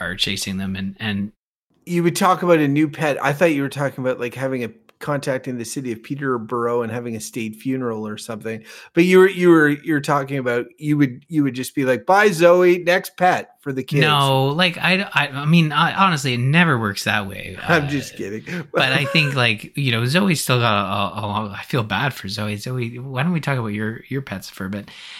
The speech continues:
Speaker 1: No, Zoe, Zoe's a great dog. We love Zoe very much. And, and I think, like, it was, it, it, uh, like, I love that she respects the kids. She tells the kids when the kids are bugging her, but she doesn't do much more than growl. And I always say to the kids, like,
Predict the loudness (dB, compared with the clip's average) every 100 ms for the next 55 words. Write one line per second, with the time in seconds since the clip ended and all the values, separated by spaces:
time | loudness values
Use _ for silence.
0 | 0 2 4 4 4 2 2 4 4 2
1 | 2 2 2 0 0 0 0 0 0 -2
2 | 0 0 0 0 -2 -4 -4 -4 -4 -4
3 | -2 -4 -4 -4 -6 -8 -6 -4 -4 -6
4 | -6 -10 -12 -20 _ _ _ _ -14 -8
5 | -8 -8 -10 -12 -12 _ -6 -4 -4 -12
6 | _ -4 0 2 4 2 2 0 2 0
7 | 0 0 0 -2 -4 -6 _ _ _ _
8 | _ -12 -8 -6 -2 -2 -2 -4 -8 -4
9 | -4 -4 -6 -8 -4 -2 0 2 2 0
10 | -4 -2 -2 -2 -4 -2 -2 -4 -6 -6
11 | -6 -6 -12 -14 -14 -14 -12 -6 -4 0
12 | 0 0 -2 0 0 -2 -6 -6 -6 -8
13 | -8 -8 -8 -6 -4 -6 -4 -4 -4 -6
14 | -10 -10 -14